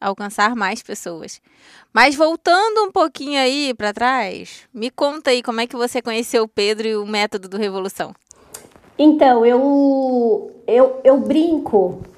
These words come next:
Speaker 2: eu falo muito isso pras panteras, né? Que quando você sabe o que quer, o universo, ele também faz a parte dele,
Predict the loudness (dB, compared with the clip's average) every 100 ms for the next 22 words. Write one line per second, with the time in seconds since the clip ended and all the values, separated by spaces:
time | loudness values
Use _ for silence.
0 | 0 2 2 2 0 0 -2 -2 -4 2
1 | 2 2 0 -2 -2 -4 -4 -6 0 2
2 | 4 0 -2 0 0 0 -2 -4 2 4
3 | 4 -2 -12 -10 2 4 4 4 2 2
4 | -2 -4 0 2 4 4 4 2 2 2
5 | 4 4 4 2 0 0 0 2 0 -8